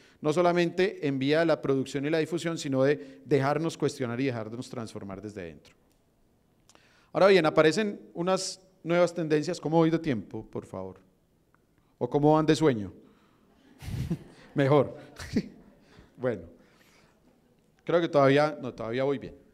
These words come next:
Bueno, hay, aparecen unas nuevas tendencias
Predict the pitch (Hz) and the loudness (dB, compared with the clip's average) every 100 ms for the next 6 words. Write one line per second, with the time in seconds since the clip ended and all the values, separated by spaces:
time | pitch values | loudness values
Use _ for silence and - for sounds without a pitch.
0 | - 147 165 107 - - _ _ _ 160 | -4 2 2 2 -10 -20 _ _ _ 2
1 | 185 185 175 180 180 247 240 220 226 226 | 4 4 4 4 4 0 0 0 2 2
2 | 220 214 175 170 156 139 214 - - | 2 0 2 4 2 -2 -8 -8 -12